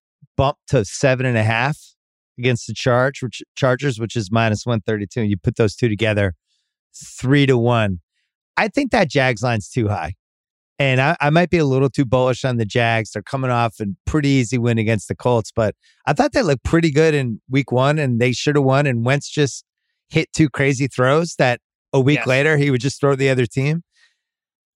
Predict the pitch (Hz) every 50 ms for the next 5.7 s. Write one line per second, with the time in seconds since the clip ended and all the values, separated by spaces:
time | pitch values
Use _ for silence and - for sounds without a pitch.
0 | _ _ - 151 143 190 208 - 233 196 - - 190 180 - - 147 160 156 156
1 | 160 170 160 123 - 127 113 - 143 143 147 139 120 113 107 - _ - 156 180
2 | 185 196 190 156 135 135 151 180 196 - - 127 113 - - - 101 104 104 120
3 | 123 _ _ - 127 139 143 139 156 180 - - - - _ _ _ _ _ _
4 | _ _ _ _ _ _ _ _ _ _ _ _ _ - 135 113 110 - - -
5 | _ _ _ _ _ 156 143 135 131 135 151 156 156